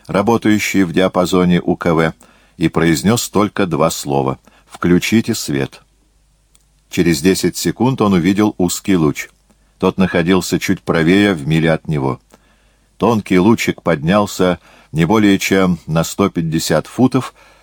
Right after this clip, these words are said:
и потерялся во мраке пустыни, но его пятисекундной вспышки Деннерду было достаточно. Он накренил самолет на правый борт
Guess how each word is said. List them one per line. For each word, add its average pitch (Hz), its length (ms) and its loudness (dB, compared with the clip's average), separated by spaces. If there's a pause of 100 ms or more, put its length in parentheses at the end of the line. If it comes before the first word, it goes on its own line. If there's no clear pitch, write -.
(280)
и 160 80 -2
потерялся 95 640 0
во 80 100 2
мраке 78 360 -4
пустыни, 117 560 -2 (380)
но 78 140 0
его 80 400 2 (460)
пятисекундной 87 880 0
вспышки 120 720 -2 (420)
Деннерду 98 520 0
было 80 460 0
достаточно. - 840 -8 (500)
Он 101 220 0
накренил 87 500 2
самолет 80 500 0
на 73 120 -2
правый 71 360 -2
борт 110 360 -4